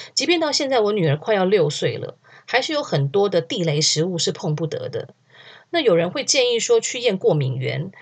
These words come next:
但老实说，我对于验过敏源这件事情没有这么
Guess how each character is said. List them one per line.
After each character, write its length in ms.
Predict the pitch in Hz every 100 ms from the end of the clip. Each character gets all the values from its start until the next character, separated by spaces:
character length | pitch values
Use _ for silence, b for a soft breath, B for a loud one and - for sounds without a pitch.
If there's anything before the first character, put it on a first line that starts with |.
| B B
但 140 | 381 294
老 120 | -
实 160 | -
说， 180 | - 262
我 100 | 180
对 300 | - 269 220
于 140 | 180 196
验 280 | 262 220
过 160 | 202 226
敏 240 | 170 156
源 160 | 160 147
这 160 | 254 214
件 220 | 220 190
事 160 | -
情 260 | 180 165 156
没 220 | 156 165
有 260 | 202 170 135 -
这 220 | - 190
么 260 | 170 151